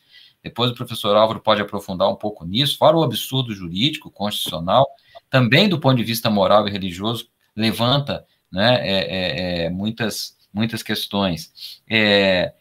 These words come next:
a, a morte de líderes comunitários, né, a morte de líderes comunitários que não é do ano passado, que já vem há um tempo,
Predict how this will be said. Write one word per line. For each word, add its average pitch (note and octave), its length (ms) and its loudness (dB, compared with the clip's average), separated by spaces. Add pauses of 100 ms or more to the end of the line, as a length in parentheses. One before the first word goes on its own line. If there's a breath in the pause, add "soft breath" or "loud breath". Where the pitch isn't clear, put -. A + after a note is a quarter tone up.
(360 soft breath)
a, A2+ 220 0
a B2+ 40 4
morte D3+ 400 6
de C3 120 2
líderes E3 420 0
comunitários, D3 1200 0
né, B2 260 0
a A2 120 2
morte A#2+ 380 0
de G#2 80 -8
líderes B2+ 220 -6
comunitários A#2 420 0
que B2+ 100 -8
não A2+ 120 0
é A#2 440 4
do G2 280 -10
ano G#2 160 -2
passado, B2+ 440 0
que - 100 -14
já F2 100 -8
vem A2+ 160 -2
há A#2 60 0
um G#2 100 -4
tempo, C3 460 0